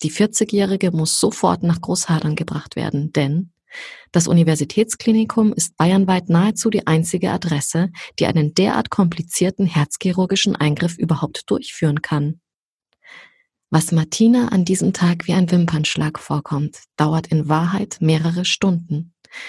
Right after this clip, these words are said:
Stunden, in denen ein Dutzend hektischer Hände um ihr Leben kämpft.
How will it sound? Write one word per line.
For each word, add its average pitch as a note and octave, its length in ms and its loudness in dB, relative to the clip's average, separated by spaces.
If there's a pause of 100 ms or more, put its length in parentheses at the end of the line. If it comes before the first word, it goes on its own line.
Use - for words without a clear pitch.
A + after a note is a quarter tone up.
(380)
Stunden, A#3 640 4
in F#3 160 2
denen E3+ 340 4
ein A3 200 4
Dutzend - 400 -2
hektischer G3 400 -2
Hände E3 340 2
um F#3+ 140 2
ihr F#3+ 100 2
Leben F#3 300 2
kämpft. - 500 -6